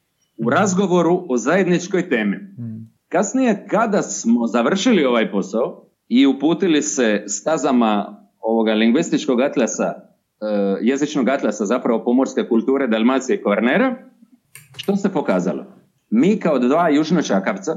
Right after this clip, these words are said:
Speaker 1: dolazimo u Ekavski Cres, sjevernočakavski Cres. Reklo bi se da su naši govori strašno udaljeni. Međutim, u trenu kad ja progovorim kako govorim doma, creski me ribar sa simpatijom identificira kao Dalmatinca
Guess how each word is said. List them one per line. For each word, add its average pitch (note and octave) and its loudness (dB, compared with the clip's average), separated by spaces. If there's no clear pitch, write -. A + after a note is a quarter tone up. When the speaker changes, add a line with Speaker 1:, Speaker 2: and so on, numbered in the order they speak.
Speaker 1:
dolazimo F3 2
u D3 2
Ekavski E3 -2
Cres, F#2+ -8
sjevernočakavski B2+ -2
Cres. - -14
Reklo G3+ 0
bi D#3+ -2
se D3+ -4
da C3 0
su C#3 0
naši F#3 2
govori D#3+ 0
strašno F3+ 0
udaljeni. G#2 -2
Međutim, D#3+ -2
u - -16
trenu A3 2
kad C#3 -2
ja F3 2
progovorim C#3+ 0
kako D#3 -4
govorim C3+ 0
doma, A2+ 0
creski A3 -2
me D#3 0
ribar G3+ 0
sa D3+ -2
simpatijom G#3 -2
identificira D#3+ 0
kao D#3+ 0
Dalmatinca B2 0